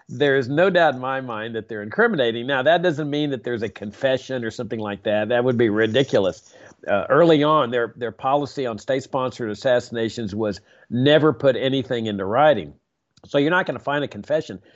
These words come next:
But I, I see the Kennedy assassination as a great big jigsaw puzzle. And you put all these puzzles together and you, pieces of the puzzle together, and you, let's say you only have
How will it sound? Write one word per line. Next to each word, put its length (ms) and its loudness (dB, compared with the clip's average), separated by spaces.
But 480 4
I, 240 -2
I 140 -2
see 180 -6
the 380 -2
Kennedy 340 0
assassination 720 -4
as 120 -6
a 40 -2
great 280 0
big 220 0
jigsaw 520 0
puzzle. 460 -10
And 300 2
you 100 2
put 220 2
all 220 6
these 200 0
puzzles 440 -4
together 440 -6
and 140 -4
you, 160 -10
pieces 300 -2
of 60 -4
the 80 -6
puzzle 380 0
together, 420 2
and 140 -4
you, 120 -8
let's 220 -6
say 140 0
you 140 2
only 200 -2
have 260 0